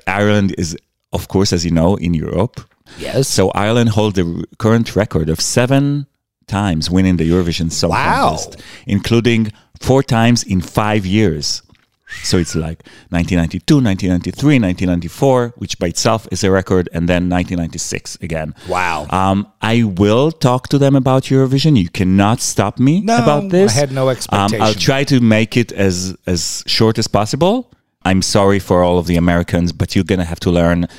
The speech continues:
Speaker 1: it's coming to America in twenty twenty-two, and we have to be ready, especially all the gays here.
Speaker 2: Yeah.
Speaker 1: Okay, Alex, we're going to Dublin,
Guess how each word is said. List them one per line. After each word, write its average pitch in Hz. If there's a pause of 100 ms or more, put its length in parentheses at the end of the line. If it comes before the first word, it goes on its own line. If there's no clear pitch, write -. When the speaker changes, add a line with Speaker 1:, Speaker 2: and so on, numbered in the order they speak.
(140)
Speaker 1:
it's -
coming 98
to 92 (100)
America 90
in 87
twenty 85
twenty-two, 82
and 87
we 87
have 82
to 90
be 82
ready, 82
especially 90
all 85
the 80
gays 69 (300)
here. 71 (200)
Speaker 2:
Yeah. 107 (300)
Speaker 1:
Okay, 135
Alex, 120 (160)
we're 101
going 110
to 107
Dublin, 165